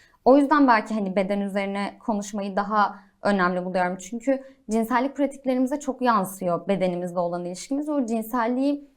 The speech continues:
nasıl hayata geçirdiğini de belki bir noktada sorgulaman gereken bir şey oluyor. İyi veya kötü, orada nasıl hareket ettiğin tamamen sana ait.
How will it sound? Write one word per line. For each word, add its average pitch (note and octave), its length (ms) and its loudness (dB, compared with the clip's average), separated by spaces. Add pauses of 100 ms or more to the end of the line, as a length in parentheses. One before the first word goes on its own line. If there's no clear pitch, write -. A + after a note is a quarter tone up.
(140)
nasıl D#4+ 380 2
hayata C#4 340 0
geçirdiğini C4+ 800 2
de G3+ 180 6 (360)
belki G#3+ 260 4
bir C4 100 6
noktada B3+ 360 0
sorgulaman C4 600 2
gereken G3+ 480 0
bir - 40 -14
şey - 180 -8
oluyor. D#3+ 260 -8
İyi F4 200 -2
veya A#3+ 280 0
kötü, A#3+ 260 -6
orada A#3 340 0
nasıl C4+ 220 -4
hareket A3 300 -6
ettiğin A3+ 280 -4
tamamen B3 460 -2
sana E3+ 340 -6
ait. G#3+ 180 -8